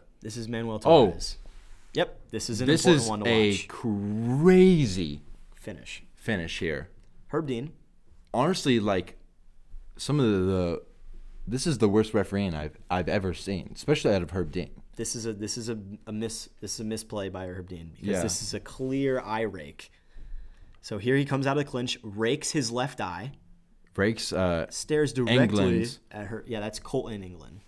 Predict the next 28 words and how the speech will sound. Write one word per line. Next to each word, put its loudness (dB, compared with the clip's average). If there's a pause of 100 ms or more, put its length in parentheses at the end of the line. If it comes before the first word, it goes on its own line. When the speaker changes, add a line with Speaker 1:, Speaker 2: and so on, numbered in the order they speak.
Speaker 2:
Yeah, 2
you 2
can 2
see 2
him. 4
He's, -4 (500)
he's -6
Speaker 1:
Staring 0
Speaker 2:
looking 8
Speaker 1:
directly 6
Speaker 2:
at 4
Speaker 1:
at 0
Speaker 2:
Herb 6
Speaker 1:
Herb -2
Speaker 2:
Dean, 4
Speaker 1:
Dean. -2
Speaker 2:
holding 2
his -2
eye, 4
Speaker 1:
Like, -10
yo, -6
Speaker 2:
clearly 8
Speaker 1:
you 4
Speaker 2:
in 6
Speaker 1:
just -2
raked 2
Speaker 2:
pain. 2
Speaker 1:
him. -12